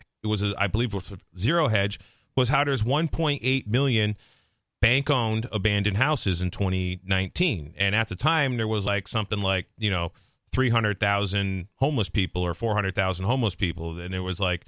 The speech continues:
you know, couple of ha-, bank-owned abandoned houses for every homeless man. Um, and, uh, it's these, these banks are, you know,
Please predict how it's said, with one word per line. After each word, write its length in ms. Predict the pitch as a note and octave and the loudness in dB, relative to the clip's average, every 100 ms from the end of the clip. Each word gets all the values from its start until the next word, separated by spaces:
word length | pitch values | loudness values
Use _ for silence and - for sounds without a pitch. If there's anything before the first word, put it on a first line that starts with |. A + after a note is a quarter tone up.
| _ _ - | _ _ 0
you 120 | A2 | 2
know, 160 | G#2 E2+ - _ _ _ _ - | 2 0 -6 _ _ _ _ 0
couple 320 | C3 A#2 A2+ | 2 4 2
of 100 | F2 | 2
ha-, 80 | G#2+ _ _ _ _ - G2 | -2 _ _ _ _ -6 2
bank-owned 500 | A#2 A2+ B2 A#2 G2+ | 2 4 2 2 2
abandoned 400 | G#2+ A2+ G2+ F#2 | 2 2 0 2
houses 560 | B2 C#3+ - G2+ G2 | 2 0 2 0 0
for 160 | - G2+ | -2 0
every 360 | G#2+ G#2 F#2+ - | 0 0 -2 -2
homeless 400 | C3 D#3 A2 - | -2 0 0 -2
man. 160 | C2+ - _ _ _ - | -8 -10 _ _ _ 2
Um, 500 | A2 G2+ F#2 F2 F#2+ _ A#2 | 4 4 2 0 -6 _ -2
and, 560 | A2+ G#2+ G#2 G2 F#2+ - _ - | 2 2 2 0 -2 -6 _ -2
uh, 360 | G2+ G2 F#2+ - _ - - - | 0 2 0 -4 _ -20 -10 -2
it's 240 | G2+ - | 0 -2
these, 340 | - G#2+ G#2 F2+ _ - | -4 0 0 0 _ 0
these 200 | G#2+ F2+ | 0 2
banks 680 | F#2 B2 A#2+ - - - - | 2 2 2 -2 -4 -6 -4
are, 220 | F#2+ F#2 | -2 0
you 120 | F#2 | 0
know, 220 | G2+ F#2+ | 0 0